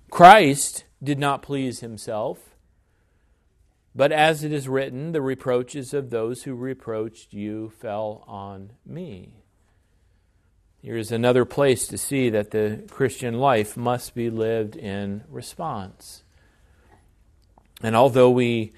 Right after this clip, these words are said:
speak of imitating Christ, the point is not that Christ only showed us how to do it. It is true that Christ sought throughout his ministry to build others up.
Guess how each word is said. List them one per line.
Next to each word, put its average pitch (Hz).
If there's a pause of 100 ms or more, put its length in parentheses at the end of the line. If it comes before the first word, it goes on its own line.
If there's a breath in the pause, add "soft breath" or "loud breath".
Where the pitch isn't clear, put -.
(120)
speak -
of 107
imitating 131
Christ, 135
the 117
point 156
is 113
not 156
that 120
Christ 139
only 127 (180 loud breath)
showed 165
us 123
how 139
to 139
do 139
it. 90 (2500)
It 107
is 143
true 170
that 113
Christ 139
sought 151
throughout 123
his 110
ministry 120
to 120
build 156
others 143
up. 127